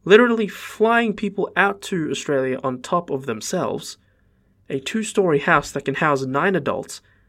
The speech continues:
with a pool, a nice patio, and a porch? I had no idea they were shooting this in Sydney, but I've been missing out. One shot that was pretty good was when Bea and Ben were trapped on a buoy in the middle of Sydney Harbour at night.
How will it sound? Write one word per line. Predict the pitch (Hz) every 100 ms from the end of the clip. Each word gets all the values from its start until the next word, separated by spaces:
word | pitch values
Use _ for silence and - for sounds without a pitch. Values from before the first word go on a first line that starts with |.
| _ _ _
with | 147 139
a | -
pool, | - 208 196 214 -
a | 139
nice | 131 175 196
patio, | - 160 147 139 -
and | 147 156
a | 123
porch? | - 131 101 - - - _ _ _ _ _ _ _
I | -
had | - 160 143
no | 143 175 180
idea | 156 123 113
they | 120
were | 113
shooting | 117 127 117
this | 113 -
in | 107
Sydney, | - 147 - - _ _
but | 160
I've | 185 156
been | 107
missing | 107 - - -
out. | - - _ _ _ _ _ _ _ -
One | 294
shot | - - -
that | 139
was | 147 -
pretty | - 233
good | - -
was | 143 135
when | 147 139
Bea | 156 226
and | 214
Ben | 139 113 -
were | 117
trapped | - 147 - - _ _ _ -
on | 143 143
a | 135 135 -
buoy | 139 139 120 104 - -
in | 139 139
the | 139
middle | 147 156 143 -
of | 127
Sydney | - 117 120
Harbour | 113 107 104
at | 104 123
night. | 123 113 104 -